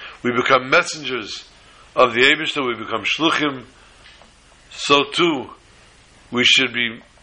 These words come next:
Zeicha to fulfill the ultimate Shlichus,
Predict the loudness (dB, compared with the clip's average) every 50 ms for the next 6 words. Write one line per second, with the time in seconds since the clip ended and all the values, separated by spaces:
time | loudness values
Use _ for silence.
0 | -16 -10 -2 2 4 4 4 4 0 -6 -6 -6 -8 -8 -12 -16 _ _ _ _
1 | _ _ _ _ _ _ -20 -18 -8 -4 -2 -2 0 2 0 0 0 0 2 6
2 | 6 8 8 6 4 0 0 0 0 -2 -6 -10 -8 -6 -4 -4 -4 -4 -4 -4
3 | -2 0 2 0 0 0 -4 -8 -10 -12